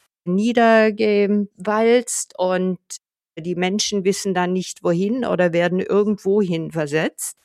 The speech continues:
Und deshalb, wir wollten auf demselben Grund, wo die Menschen gewohnt waren zu wohnen oder zu leben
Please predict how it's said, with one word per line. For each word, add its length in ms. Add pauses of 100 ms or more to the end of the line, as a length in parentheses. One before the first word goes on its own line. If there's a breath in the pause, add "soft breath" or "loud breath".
(540)
Und 500 (880)
deshalb, 420
wir 220
wollten 480
auf 360
demselben 760
Grund, 520
wo 80
die 160
Menschen 520
gewohnt 500
waren 400
zu 500
wohnen 540
oder 180
zu 180
leben 640